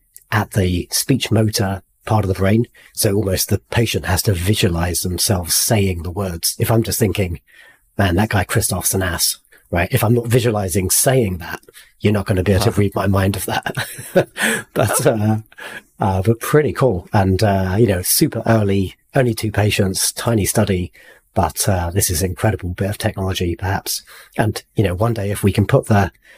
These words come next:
Speaker 1: kind of electrodes on the outside of the skull, you know, stick it in one of your hats rather than,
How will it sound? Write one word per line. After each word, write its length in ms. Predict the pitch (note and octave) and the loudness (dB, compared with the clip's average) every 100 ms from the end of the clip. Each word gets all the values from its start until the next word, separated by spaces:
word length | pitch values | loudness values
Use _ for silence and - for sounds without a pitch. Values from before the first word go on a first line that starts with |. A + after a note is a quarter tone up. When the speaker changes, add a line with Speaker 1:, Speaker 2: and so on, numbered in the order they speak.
| _ _ - | _ _ -8
Speaker 1:
kind 200 | A#2+ G2+ | -4 -4
of 140 | G2 - | -4 2
electrodes 540 | B2+ B2 - G#2 G2 | 2 2 0 2 4
on 120 | G2+ | 4
the 120 | G2 - | 2 2
outside 420 | B2 B2 B2+ A#2+ | 0 2 2 4
of 60 | A#2 | 4
the 80 | A2+ | 2
skull, 340 | - A2 C#3+ - | 2 0 -2 0
you 100 | G#2+ | 2
know, 60 | G2+ | 2
stick 180 | - C3+ | 2 0
it 60 | B2+ | 2
in 140 | A#2+ | 0
one 120 | B2 | 0
of 60 | B2 | 2
your 180 | B2+ G#2+ | 2 2
hats 360 | C3 - - | -2 -2 0
rather 260 | C#3 B2+ A2+ | 2 2 2
than, 300 | A2+ A2 | 2 0